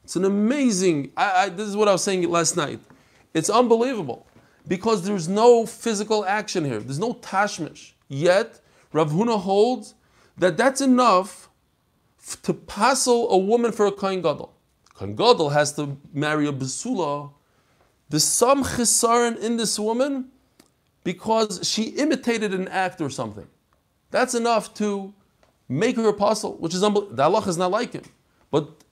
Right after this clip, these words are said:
stop, his havamina to say, it's not a havamina. He passed me, Rav Huna holds,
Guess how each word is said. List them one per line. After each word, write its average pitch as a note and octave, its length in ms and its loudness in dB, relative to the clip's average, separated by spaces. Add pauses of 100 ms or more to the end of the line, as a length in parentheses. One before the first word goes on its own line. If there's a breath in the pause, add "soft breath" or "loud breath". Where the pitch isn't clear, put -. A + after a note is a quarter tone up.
stop, - 640 -4
his F#3+ 180 0
havamina G#3+ 540 0
to D3 100 -4
say, G3 240 2
it's - 200 -6
not F3 120 0
a E3+ 40 0
havamina. G3+ 420 0 (240 soft breath)
He A#3+ 200 2
passed A#3+ 300 6
me, A3 80 0
Rav D#3+ 80 0
Huna A3+ 160 2
holds, A3 340 2